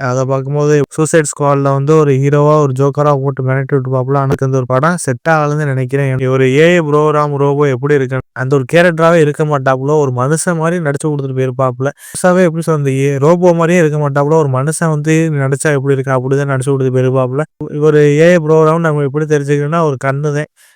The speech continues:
ஏன்னா கண்ணை வச்சு தான் எங்ககிட்ட எப்படி ஸ்கேன் பண்ணிக்கிட்டே இருப்பாப்புல. அதை பார்க்கும்போது இவர், இவர் ரோபோ தான் அப்படின்னு சொல்லிட்டு நமக்கே நிர்வகிக்கிற மாதிரி இதுல அந்த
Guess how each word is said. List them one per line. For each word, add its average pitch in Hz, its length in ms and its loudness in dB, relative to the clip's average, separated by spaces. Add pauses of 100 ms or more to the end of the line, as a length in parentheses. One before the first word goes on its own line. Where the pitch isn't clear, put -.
(140)
ஏன்னா 143 180 -4
கண்ணை 143 260 -2
வச்சு 156 160 -2
தான் 170 120 -2
எங்ககிட்ட 147 340 -2 (100)
எப்படி 147 220 0
ஸ்கேன் 147 380 -4
பண்ணிக்கிட்டே 147 340 -2
இருப்பாப்புல. 139 380 -2
அதை 139 160 0
பார்க்கும்போது 143 360 0
இவர், 139 260 0
இவர் 139 240 -2
ரோபோ 160 300 2
தான் 156 160 -2
அப்படின்னு 143 300 -2
சொல்லிட்டு 147 260 -2
நமக்கே 147 360 -2
நிர்வகிக்கிற 147 520 2
மாதிரி 147 320 0
இதுல 139 280 0
அந்த 135 200 -2